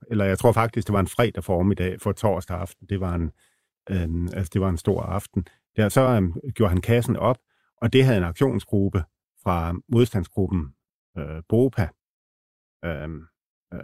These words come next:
forudset og planlagt en aktion der, for der ville han være alene i caféen. Og der, øhm, øh, der gik de ind og pågreb ham. Og så senere, øhm,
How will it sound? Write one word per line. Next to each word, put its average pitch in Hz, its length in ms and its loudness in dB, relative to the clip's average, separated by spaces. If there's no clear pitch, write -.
forudset 127 680 2
og 110 120 -8
planlagt 113 460 0
en 90 60 -4
aktion 90 440 -4
der, 120 220 0
for - 80 -10
der 104 140 0
ville 101 140 0
han 92 140 -2
være 92 280 -2
alene 95 400 0
i 85 100 -4
caféen. 95 540 -6
Og 113 100 -6
der, 110 320 4
øhm, 87 380 0
øh, 92 240 -2
der 110 80 4
gik - 220 2
de 110 60 2
ind 104 120 2
og 92 80 -8
pågreb 92 540 -2
ham. 82 240 -8
Og 110 80 2
så 151 120 4
senere, 143 500 4
øhm, 92 440 -2